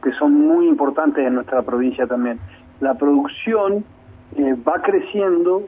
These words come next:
además en, en su crecimiento se va diversificando, eh, y está teniendo algunos indicadores, eh, po-, positivos, pero bueno, todavía nos falta mucho,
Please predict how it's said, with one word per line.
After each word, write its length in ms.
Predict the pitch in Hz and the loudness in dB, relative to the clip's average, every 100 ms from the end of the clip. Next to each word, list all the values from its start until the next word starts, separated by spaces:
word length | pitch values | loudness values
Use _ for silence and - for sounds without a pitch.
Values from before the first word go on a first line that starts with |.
| - | -8
además 520 | - 127 123 139 151 - - - _ _ - | -4 -2 0 0 -2 -6 -14 -20 _ _ -6
en, 100 | 143 120 113 117 | -4 0 0 0
en 100 | 120 | -2
su 120 | - | -2
crecimiento 640 | 120 123 - 147 165 143 | -2 0 2 2 2 0
se 160 | - 131 | -2 -2
va 160 | 147 | 0
diversificando, 1080 | 185 170 160 - 151 127 - 202 170 165 196 - _ _ - - - - - | 0 0 0 -2 -6 -6 -4 -2 0 2 0 -4 _ _ -20 -20 -20 -8 0
eh, 1000 | 147 135 131 123 123 120 120 117 117 120 - - | 2 4 4 4 2 2 2 2 0 -4 -8 -2
y 500 | 131 123 127 120 117 | 2 4 4 2 0
está 280 | 135 - 165 | -2 0 -2
teniendo 460 | 160 165 190 185 165 | 0 2 2 2 2
algunos 380 | 151 160 160 151 | 2 2 2 2
indicadores, 720 | 143 135 139 151 170 156 131 - 123 131 | 2 0 0 0 0 0 -2 -8 -8 -6
eh, 100 | 123 - | -6 -4
po-, 100 | 370 392 - | -4 -4 -2
positivos, 680 | 277 - 330 240 254 285 - | -4 -4 -4 0 2 2 -2
pero 260 | 170 135 123 | -2 0 0
bueno, 280 | 147 139 117 - | 0 -2 -6 -8
todavía 360 | 117 123 170 | -4 0 0
nos 180 | 160 143 | 0 -2
falta 280 | 160 156 135 | -2 -2 0
mucho, 360 | 330 302 - | 2 2 0